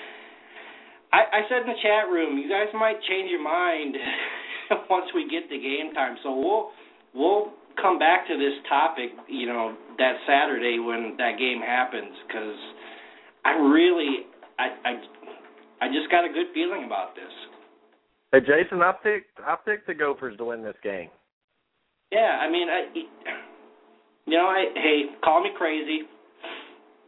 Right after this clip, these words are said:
Speaker 1: You know, I'm like you, Tarvin.
Speaker 2: <laughs>
Speaker 1: At the beginning of the year,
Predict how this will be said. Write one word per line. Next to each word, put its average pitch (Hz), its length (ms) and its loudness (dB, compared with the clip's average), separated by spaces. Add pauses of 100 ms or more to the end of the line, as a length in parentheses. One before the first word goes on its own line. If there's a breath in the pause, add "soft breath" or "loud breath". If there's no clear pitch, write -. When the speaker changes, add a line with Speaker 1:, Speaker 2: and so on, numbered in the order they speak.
(300)
Speaker 1:
You 143 140 4
know, 139 100 4
I'm 147 240 4
like 196 220 0
you, 170 200 2
Tarvin. 139 340 2
Speaker 2:
<laughs> 123 140 0
Speaker 1:
At - 140 -4
the - 20 -18
beginning 151 360 0
of 175 60 -2
the 170 40 2
year, 160 440 0